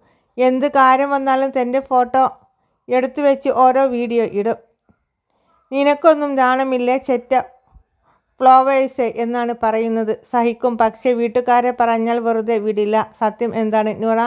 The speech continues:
എന്താണ് എന്നൊക്കെ അറിയാതെ അല്ലേ നീയൊക്കെ ഓരോ വീഡിയോ ഇടുന്നത്? നാണം മാകുന്നില്ലേ നിനക്കൊക്കെ? എന്തൊക്കെ ചു-, ഇതൊക്കെ ചുമ്മാ വിടില്ല.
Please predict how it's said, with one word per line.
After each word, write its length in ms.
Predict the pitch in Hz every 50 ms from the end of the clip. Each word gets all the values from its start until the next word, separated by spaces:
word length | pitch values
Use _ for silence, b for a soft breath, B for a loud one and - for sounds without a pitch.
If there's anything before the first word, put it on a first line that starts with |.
| 247 b b b b b _
എന്താണ് 440 | 220 226 233 240 233 254 247 240 240 233 -
എന്നൊക്കെ 440 | 214 233 233 247 233 233 247 240 247 - b b b b b _
അറിയാതെ 540 | - 240 247 254 262 262 262 262 262 233 269 240
അല്ലേ 240 | 226 240 233 233 226
നീയൊക്കെ 480 | 220 226 233 240 240 240 233 - 233 226 -
ഓരോ 260 | 208 220 226 220 240 247
വീഡിയോ 340 | 226 220 220 220 202 226 226
ഇടുന്നത്? 440 | 214 214 202 214 202 202 202 196 208 208 208
നാണം 380 | 214 233 233 233 233 247 262 254 - _ _ _ _ _ _ _ _ _ _ _ _ _ -
മാകുന്നില്ലേ 720 | 226 240 233 240 247 240 277 269 262 254 240 233 233 220 196
നിനക്കൊക്കെ? 600 | 190 202 214 220 220 220 247 233 233 - 220 220 214 214 _ _ _ _ _ _ _ _ _ _ _ -
എന്തൊക്കെ 500 | 240 262 262 269 277 285 - - 285 262 - -
ചു-, 200 | - 254 240 - _ _ -
ഇതൊക്കെ 380 | 262 269 294 320 311 320 302 269
ചുമ്മാ 340 | 277 - 277 262 269 277 269
വിടില്ല. 340 | 240 233 240 214 247 240 240